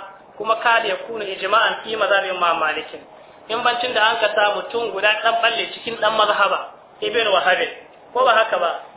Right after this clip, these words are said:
ya ce gyaɗa ai miya ta. Miya aka yi da ita ba tota ba. Ko? Ya ce to ni aka kawo, ni aka cewa, ai gyaɗa na ce mata abinci. Ya ce idamu ta. Don dai garinta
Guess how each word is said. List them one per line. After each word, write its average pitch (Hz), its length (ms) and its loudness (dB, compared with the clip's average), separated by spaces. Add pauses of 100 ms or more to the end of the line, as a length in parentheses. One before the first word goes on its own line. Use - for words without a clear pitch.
ya 202 120 -4
ce - 180 -6 (100)
gyaɗa 185 240 2 (100)
ai 226 220 2
miya 196 260 2
ta. 151 120 -12 (760)
Miya 233 220 2
aka 190 160 0
yi 165 60 -2
da 170 60 -2
ita 180 160 -2
ba 175 200 2
tota 208 240 -4
ba. - 180 -6 (1160)
Ko? 247 120 4 (680)
Ya 208 100 -6
ce 208 180 -6
to 202 80 -6
ni 214 120 -4
aka 254 240 2 (100)
kawo, 214 420 4
ni 247 100 -4
aka 247 280 2 (140)
cewa, 190 200 2 (460)
ai 294 340 0 (380)
gyaɗa 214 360 -2
na 247 140 2
ce 247 100 -2
mata 233 360 0 (100)
abinci. 247 440 -4 (680)
Ya 226 180 0
ce 226 80 -4
idamu 180 420 2
ta. 147 140 -10 (1000)
Don 233 180 -4
dai 247 200 0
garinta 226 560 2